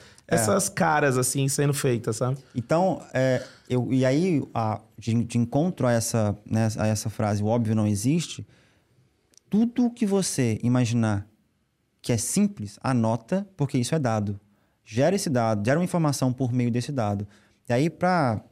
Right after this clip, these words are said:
Speaker 1: pra fechar, assim, essa, essa, essa, essa, esse pensamento,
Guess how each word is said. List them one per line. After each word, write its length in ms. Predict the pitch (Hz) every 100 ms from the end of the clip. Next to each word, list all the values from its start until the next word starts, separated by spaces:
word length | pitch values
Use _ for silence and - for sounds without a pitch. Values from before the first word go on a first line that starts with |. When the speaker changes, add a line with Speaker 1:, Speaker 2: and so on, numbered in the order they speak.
| _
Speaker 1:
pra 100 | -
fechar, 400 | 123 143 127 -
assim, 220 | 117 - 113
essa, 200 | - 110
essa, 200 | 104 110
essa, 500 | 107 - 107 104 98 _ _ _ -
essa, 220 | 104 - -
esse 100 | 110
pensamento, 640 | 117 - 107 127 151 -